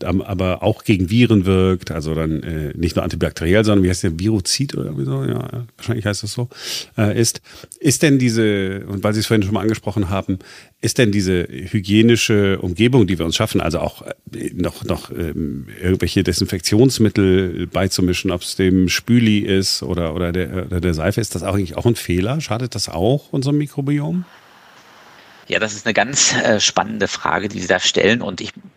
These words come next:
Speaker 2: denke mal, das wird jetzt <laughs> im Laufe der Jahre wird sich das, ähm, wird man das dann lernen, ähm, oder muss man das erforschen müssen,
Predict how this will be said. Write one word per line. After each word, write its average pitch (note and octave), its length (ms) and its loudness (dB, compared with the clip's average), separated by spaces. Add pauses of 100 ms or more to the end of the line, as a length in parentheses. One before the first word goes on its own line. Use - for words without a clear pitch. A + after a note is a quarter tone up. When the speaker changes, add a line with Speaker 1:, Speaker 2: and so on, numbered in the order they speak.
(120)
Speaker 2:
denke F2 240 -4
mal, E2+ 120 -2
das - 280 -4
wird E2+ 160 -4
jetzt - 320 -2 (200)
<laughs> - 200 -14
im F#2 160 -12
Laufe E2+ 340 0
der E2 140 2
Jahre F2 340 -2
wird - 140 -6
sich - 120 -12
das, - 340 -6
ähm, - 540 -4
wird - 280 -12
man E2 100 -6
das E2 160 -4
dann E2+ 340 -4
lernen, F#2+ 680 0
ähm, F2+ 380 -2
oder E2 200 -4
muss - 160 -12
man E2 80 -4
das D#2+ 100 -10
erforschen - 640 -2
müssen, A2+ 360 -4